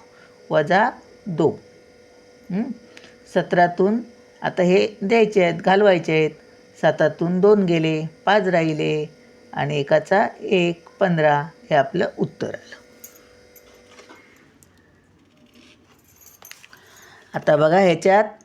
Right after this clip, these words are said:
भागाकार, गुणाकार आहे, बेरीज आहे, भागाकार आहे आणि वजाबाकी आहे. मग आता असं असल्यावर काय करणार? भागाकार बघणार पहिला.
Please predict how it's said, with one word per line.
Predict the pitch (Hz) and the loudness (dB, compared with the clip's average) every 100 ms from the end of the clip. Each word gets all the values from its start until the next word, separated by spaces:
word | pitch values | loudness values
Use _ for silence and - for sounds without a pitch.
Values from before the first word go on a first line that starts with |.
| _ _ | _ _
भागाकार, | 175 151 143 156 156 175 180 175 | -4 0 2 2 4 4 4 2
गुणाकार | 156 175 185 185 214 | -2 2 2 2 2
आहे, | 208 208 220 226 269 _ _ _ - | 4 2 2 0 -4 _ _ _ -10
बेरीज | 131 160 165 196 196 | 0 2 4 2 4
आहे, | 202 202 202 214 214 _ _ | 4 4 2 0 -4 _ _
भागाकार | 190 147 143 160 175 180 | -4 0 4 4 4 4
आहे | 185 185 190 202 _ _ | 4 2 0 -4 _ _
आणि | - 147 170 226 - | -6 -2 0 -2 -4
वजाबाकी | 127 160 139 104 110 - - | -2 0 0 -2 -8 -12 -20
आहे. | - _ _ _ _ _ | -20 _ _ _ _ _
मग | - 156 | 0 2
आता | 160 175 | 4 4
असं | 170 - | 2 4
असल्यावर | 180 170 185 175 | 2 2 0 2
काय | 170 170 | 2 2
करणार? | 170 170 165 170 170 180 202 - _ _ - | 2 2 2 2 2 2 -2 -6 _ _ -8
भागाकार | 156 143 139 - 135 110 | -2 0 0 0 0 0
बघणार | 113 110 113 | -4 -6 -8
पहिला. | - - - - | -10 -10 -12 -12